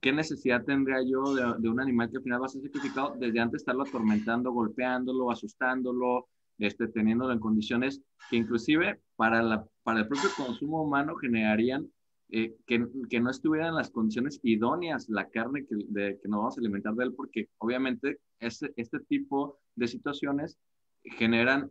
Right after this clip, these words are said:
cambios hormonales, generan, eh,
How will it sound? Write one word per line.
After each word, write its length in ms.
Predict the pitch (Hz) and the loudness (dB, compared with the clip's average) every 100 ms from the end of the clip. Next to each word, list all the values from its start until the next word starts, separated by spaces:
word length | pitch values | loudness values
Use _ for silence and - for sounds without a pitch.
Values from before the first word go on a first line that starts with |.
| - | 0
cambios 440 | 117 131 143 143 | 2 2 0 0
hormonales, 680 | 139 135 139 139 139 143 139 | -2 0 2 4 4 2 -2
generan, 480 | 120 110 123 131 139 110 | -2 0 2 0 -2 -4
eh, 480 | 104 101 101 98 | 0 0 0 0